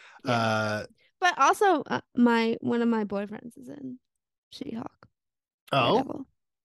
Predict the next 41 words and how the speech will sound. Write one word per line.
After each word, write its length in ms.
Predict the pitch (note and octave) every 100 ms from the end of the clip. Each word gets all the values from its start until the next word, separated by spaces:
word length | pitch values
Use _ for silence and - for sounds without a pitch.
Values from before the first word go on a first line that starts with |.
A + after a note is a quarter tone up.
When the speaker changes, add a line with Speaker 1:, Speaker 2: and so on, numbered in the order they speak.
| -
Speaker 1:
Daredevil. 420 | E4+ F#4+ B3 -
Speaker 2:
Oh, 640 | E3 G#3 G#3+ G#3+ G#3 G3+ E3+
yeah. 220 | C#3 D#3+
I, 320 | C#3 F#3+ G3 F#3
I, 40 | A3+
like, 120 | C#4
forgot 280 | A#3 D#3+ D#3+
he 100 | A3
was 100 | D#3
in 60 | F#3+
that 80 | D#3
show 180 | E3
for 180 | D#3+ -
a 60 | D3
second. 560 | - - C#3+ - C#3
But 100 | C3+ G#3
he's 140 | A#3+
so 140 | D4
Speaker 1:
<laughs> 20 | C#4+
Speaker 2:
good. 360 | D#4+ C4 D3 F4+
Speaker 1:
I 80 |
was 140 | A4+ -
like, 160 | - C5
Speaker 2:
Uh, 40 | E5+ -
yeah, 80 | -
there's, 180 | F#3+ G3
Speaker 1:
<laughs> 80 | G3+
Speaker 2:
like, 80 | - A4 A#4+
there's 300 | F3 - - -
two 580 | - F#3 G#3+ A3 A3 G#3+
episodes 460 | E3 D3 D#3 C#3+
with 160 | C3+ B2+
him, 240 | C3+ C3
and 120 | B2+ B2+
they're 120 | B2
both 220 | A#2+ A#2
very 220 | A#2 G#2+
good. 140 | G2+ - _ _
They're 100 | B2
both 120 | A2+
Speaker 1:
Yeah. 120 | A2